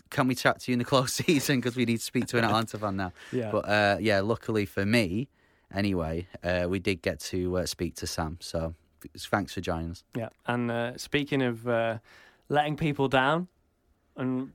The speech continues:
Speaker 2: maybe asking them to come on the show and then saying, "Actually, guys, maybe not." Uh, shout out to L A as our house, who are
Speaker 1: <laughs>
Speaker 2: another, another victim of this. Um, L A Galaxy started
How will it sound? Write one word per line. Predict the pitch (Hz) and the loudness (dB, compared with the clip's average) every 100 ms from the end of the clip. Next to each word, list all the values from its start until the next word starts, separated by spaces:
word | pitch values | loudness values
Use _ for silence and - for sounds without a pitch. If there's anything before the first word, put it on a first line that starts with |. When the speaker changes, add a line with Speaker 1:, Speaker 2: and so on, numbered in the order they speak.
| _ _ | _ _
Speaker 2:
maybe | 143 139 139 | -2 2 4
asking | 139 143 - | 4 2 2
them | 143 | 0
to | 139 | 0
come | - | 0
on | 143 | 2
the | 139 | 2
show | 131 143 | 4 6
and | 139 | 6
then | 139 139 | 6 2
saying, | 143 143 208 | 2 0 0
"Actually, | 311 302 - 240 226 | -4 -4 -4 -4 2
guys, | 226 220 220 214 | 2 4 4 2
maybe | 214 190 | 2 4
not." | 175 170 - - - - | 4 2 0 -14 -20 -4
Uh, | 135 139 139 | 2 4 2
shout | - - 156 | -2 0 2
out | 147 147 | 2 0
to | 151 147 143 139 - | -2 2 4 4 4
L | 151 165 | 6 6
A | 160 | 6
as | 156 156 | 4 4
our | 143 | 4
house, | 165 202 247 - 233 - | 4 4 2 -4 -10 -2
who | 156 156 | 0 2
are | 151 151 | 4 4
Speaker 1:
<laughs> | 151 | 4
Speaker 2:
another, | 151 147 147 143 135 | 2 2 4 4 2
another | 139 156 147 | 2 4 2
victim | 131 143 - - 127 120 | 0 -2 -2 0 2 2
of | 127 123 | 0 0
this. | 127 120 - - - - | 0 0 -6 -16 -20 -6
Um, | 117 123 123 127 - | 0 2 4 0 2
L | 139 147 | 2 4
A | 143 | 4
Galaxy | 139 135 139 117 | 2 2 -4 -12
started | - 131 131 127 127 117 117 | -4 -2 -2 -2 -4 -4 -6